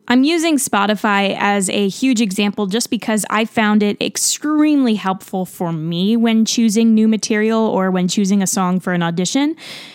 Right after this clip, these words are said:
You'd be surprised how many playlists exist on Spotify that are geared towards auditioning.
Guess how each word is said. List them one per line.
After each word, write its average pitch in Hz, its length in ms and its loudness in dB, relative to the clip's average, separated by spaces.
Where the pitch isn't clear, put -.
You'd 294 580 2
be 247 220 2
surprised 208 800 0
how 190 180 0
many 214 240 2
playlists 190 800 -4
exist 196 580 0
on 190 220 0
Spotify 180 680 -4
that 175 220 -4
are 190 140 0
geared 180 680 -2
towards 170 500 -4
auditioning. 170 760 -2